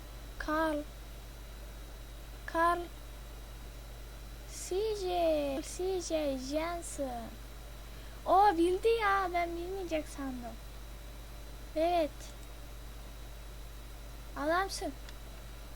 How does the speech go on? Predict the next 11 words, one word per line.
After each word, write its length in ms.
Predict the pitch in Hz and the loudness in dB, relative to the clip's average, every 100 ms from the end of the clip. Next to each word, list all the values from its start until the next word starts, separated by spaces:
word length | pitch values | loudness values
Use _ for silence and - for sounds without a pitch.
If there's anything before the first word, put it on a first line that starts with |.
| - - - - - - | -10 -10 -10 -10 -10 -6
Şimdi 300 | 339 370 392 | -4 -2 -2
kimi 360 | - 370 427 | -2 -2 0
bulsun? 380 | 381 302 - 139 117 - - - - - - - - - - - - - - - - - | 2 0 0 -6 -6 -8 -10 -10 -10 -10 -12 -10 -10 -10 -10 -10 -10 -10 -10 -10 -10 -8
Şimdi 760 | - 381 403 403 415 415 415 415 - - - - - - - - - | -2 0 0 0 0 2 0 0 -4 -8 -10 -10 -10 -10 -10 -8 -6
Trevor'ı 640 | - 339 392 403 320 269 | -2 0 2 2 2 2
bulsun. 400 | 262 240 - 247 - - - - - - - - - - - - - - - - - - - | 0 -6 -8 -10 -10 -10 -10 -10 -10 -10 -8 -8 -10 -10 -10 -8 -6 -2 -2 -2 -4 -6 -10
Franklin'in, 840 | - 330 339 339 330 349 349 349 - - - - - - - - - - - - - - - - | 0 2 2 -2 -4 -2 -2 -4 -8 -10 -8 -8 -8 -10 -10 -10 -10 -10 -10 -10 -10 -10 -8 -4
aslında 420 | 247 - 370 392 | -4 -4 -4 -4
Franklin 840 | - - 311 339 359 - 370 320 | -6 -2 -2 -2 -6 -8 -2 0
başta 400 | 285 269 - - | 0 0 -4 -4
ama 300 | 392 466 349 | -4 -4 -6